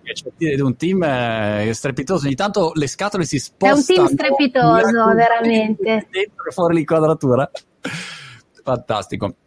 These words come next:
Speaker 1: E invece, eh, mi sono perso però nel racconto iniziale, Lorenza, sto pensando che, ehm, ma il
Speaker 2: Sì.
Speaker 1: nome Raja quindi da, da dove arriva?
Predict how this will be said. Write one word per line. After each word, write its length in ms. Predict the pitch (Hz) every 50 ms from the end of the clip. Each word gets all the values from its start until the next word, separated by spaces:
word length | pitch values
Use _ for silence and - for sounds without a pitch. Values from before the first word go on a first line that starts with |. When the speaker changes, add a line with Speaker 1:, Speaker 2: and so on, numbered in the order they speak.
| _ _ _ _ _ _ _ _ _ - - _
Speaker 1:
E 260 | - 170 160 170 - -
invece, 580 | 185 190 202 220 330 339 - 392 392 - -
eh, 120 | - - 123
mi 120 | 139 160 -
sono 260 | - - 254 269 254
perso 400 | - - 151 113 110 - 123 107
però 180 | - 143 135 120
nel 300 | 120 127 131 139 135 135
racconto 380 | - 151 147 - - 294 269 330
iniziale, 420 | 240 - - - - 135 110 98 98
Lorenza, 360 | 104 104 110 104 92 - 98
sto 140 | - 135 131
pensando 480 | - 185 165 - - 233 294 302 214
che, 420 | - - - 117 113 110 110 - -
ehm, 560 | - 117 107 107 107 104 104 101 101 104 - - _
ma 160 | - 139 147 -
il 120 | - 147 147
Speaker 2:
Sì. 40 | 170
Speaker 1:
nome 180 | 196 214 220 208
Raja 440 | 208 202 185 - - 269 302 320 -
quindi 440 | - - 170 202 240 254 302 294 -
da, 120 | - 123
da 200 | 123 127 123 123
dove 220 | 123 139 139 139 147
arriva? 400 | 151 131 107 90 90 95 95